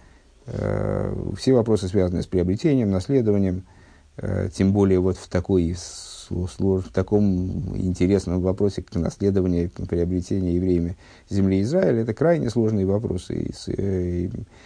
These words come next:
по всей видимости, каждое слово здесь значимо из приведенных, э, и подразумевает огр-, огромное количество знаний, огромное количество материала,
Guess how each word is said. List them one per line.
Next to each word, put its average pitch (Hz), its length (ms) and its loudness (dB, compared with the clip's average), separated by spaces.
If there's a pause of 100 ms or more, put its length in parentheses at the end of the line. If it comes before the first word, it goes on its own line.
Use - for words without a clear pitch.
(580)
по 95 100 4
всей 139 220 2
видимости, 104 580 2
каждое 101 400 2
слово 90 340 0
здесь 95 240 -2
значимо 170 540 -2 (360)
из 139 180 -6
приведенных, 131 800 0 (580)
э, 95 840 0
и 90 720 0 (640)
подразумевает 104 880 2
огр-, 101 440 0
огромное 110 420 2
количество 101 440 -2
знаний, 107 260 0
огромное 104 300 0
количество 98 300 -2
материала, 92 540 0